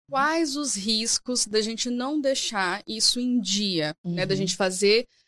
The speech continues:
Speaker 1: essa contribuição em dia. Igual você falou, essa parte é responsável de nós, empresários. A gente,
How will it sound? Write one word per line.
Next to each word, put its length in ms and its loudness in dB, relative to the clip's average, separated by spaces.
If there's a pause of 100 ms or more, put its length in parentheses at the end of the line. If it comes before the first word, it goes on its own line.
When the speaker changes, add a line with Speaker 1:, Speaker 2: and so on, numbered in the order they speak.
(100)
Speaker 1:
essa 240 0
contribuição 600 -2
em 20 -6
dia. 180 -6
Igual 200 2
você 100 -2
falou, 320 2 (460)
essa 240 2
parte 320 0
é 20 2
responsável 640 0
de 140 -6
nós, 340 4
empresários. 720 2
A 20 -8
gente, 240 -4